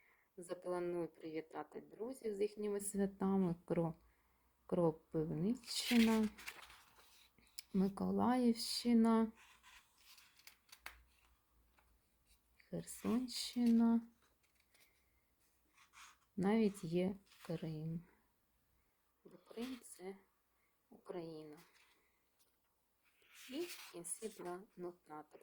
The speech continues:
Такий невеличкий щоденник. Ага, ось, бачите, ілюстрації Каріни Зиміної, яка спеціально малювала її для цього щоденника. Так.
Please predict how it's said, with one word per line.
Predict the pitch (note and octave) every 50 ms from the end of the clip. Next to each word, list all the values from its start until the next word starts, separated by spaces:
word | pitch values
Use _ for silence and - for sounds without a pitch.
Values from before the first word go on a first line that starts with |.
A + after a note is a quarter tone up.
| _
Такий | _ - - - - E3 D#3 - - - _ _ _ _ _ _ _ _ _ _ _ _ _ _ _ _ _ _ _ _ _ _ _ _ -
невеличкий | F3 E3+ E3+ E3 D#3+ D#3 D#3+ D#3+ D#3 D3+ D3 - - - - -
щоденник. | - - - F3+ E3+ E3+ F3 A3+ B3+ C4 B3 A3 - -
Ага, | E3+ E3 E3+ D#3 D#3
ось, | D3+ - - - D#3 D#3+ F3+
бачите, | G#3+ G#3+ - - D#3+
ілюстрації | D#3 D#3 E3 - - - - - D4 - - D#3+
Каріни | - - - D3+ - F3 F#3+ G3 F#3+ D#3+
Зиміної, | D#3 D#3+ D#3+ E3 E3 E3 E3+ D#3 D#3 D#3 D3+ D3 D3 C#3+ D3 C#3+ D3 D#3+ F3+ E3 _ _ _ _ _ _ _ _ _ _ _ _ _ _ _ _ _
яка | - - - E3
спеціально | - - _ - - - F#3+ G3+ G#3+ G#3
малювала | F#3 E3 E3 D3+ D#3 D3+ D3+ D#3+ E3+ F#3+ G3 F#3+
її | E3+ D#3+ E3 F3 F3+
для | F3 D#3+ D#3 E3 E3+
цього | - - - - E3+ F3 E3+ E3
щоденника. | D#3+ - - - - D#3 C#3+ - - C#3 C#3 C#3 - - F3+ - - - - - - - - - - _ _ _ _ _ _ _ - _ - _ - - _ _ _ _ _ _ _ _ _ _ _ _ _ _ _ _ _ _ _ _ _ _ _ _ _ _ _ _ _ _ _ _ _ _ _ _ _ - - - - - - _ _ _ _ _ _ _ _ _ _ _
Так. | - D#3 D#3 - _ _ - - -